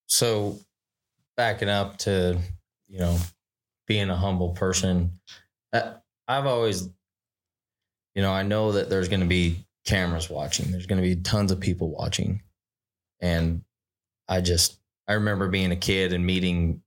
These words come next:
some professional, whether it was a rodeo cowboy,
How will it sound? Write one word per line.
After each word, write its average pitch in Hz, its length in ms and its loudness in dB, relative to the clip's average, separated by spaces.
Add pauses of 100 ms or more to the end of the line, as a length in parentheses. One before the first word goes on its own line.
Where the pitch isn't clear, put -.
(160)
some 85 520 0 (120)
professional, 87 880 0
whether 98 180 0
it 90 40 0
was 87 140 -2
a 85 120 -8 (240)
rodeo 107 340 0
cowboy, 101 720 0